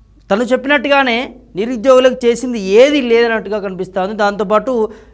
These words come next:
ఇవాళ నిరుద్యోగ యువత ఆత్మహత్యకు పాల్పడతా ఉన్నారు. ఇది కరెక్ట్ కాదు. ప్రభుత్వము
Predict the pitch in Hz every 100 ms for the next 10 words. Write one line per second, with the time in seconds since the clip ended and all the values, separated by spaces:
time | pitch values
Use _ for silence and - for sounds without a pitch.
0 | - 196 208 190 - - - _ - 180
1 | 214 175 220 208 185 208 220 190 170 -
2 | - 156 175 185 170 175 156 151 151 135
3 | 135 131 127 127 - _ _ _ _ _
4 | _ _ 160 202 226 233 233 233 220 214
5 | 214 202 202 208 214 202 208 170